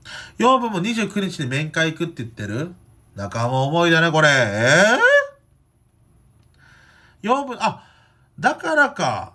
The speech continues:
だから養分の方では養分は察していたって感じなんだね。ねえ。悲しい。あ、中村くんね。中村くん。<laughs> あの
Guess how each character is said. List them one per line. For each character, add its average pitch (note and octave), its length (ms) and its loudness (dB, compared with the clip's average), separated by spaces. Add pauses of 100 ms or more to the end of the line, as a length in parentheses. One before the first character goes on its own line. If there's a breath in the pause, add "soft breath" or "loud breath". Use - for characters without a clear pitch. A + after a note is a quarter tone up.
(120)
だ C4+ 120 -4
か C#4+ 180 -6
ら A#3+ 100 -2
養 A3+ 220 -2
分 F#3+ 180 -8
の D3 100 -10
方 D3+ 280 -8
で D#3 100 -8
は G#3 200 -4
養 F3 160 -6
分 C3+ 100 -10
は A2+ 80 -8
察 C3 200 -14
し - 120 -12
て D3+ 180 -10
い C#3+ 60 -10
た E3+ 120 -8
っ E3+ 60 -20
て - 80 -20
感 G#2 180 -12
じ G2+ 60 -18
な G2+ 100 -14
ん E2+ 80 -16
だ - 80 -20
ね。 F#3+ 280 -6 (2250)
ね F#2 100 -16
え。 F#2 420 -16 (1700 soft breath)
悲 D3 200 0
し C3 120 -6
い。 - 20 -8
あ、 E3 120 2
中 F#3+ 260 2
村 G#3 180 2
く G#3 160 -6
ん G#3 80 -6
ね。 C#4 220 -2 (220)
中 D#3 200 -2
村 A3+ 220 -2
く A3 200 -4
ん。 - 140 -8 (560 loud breath)
<laughs> - 640 -20
あ B2 100 -4
の A2+ 580 -2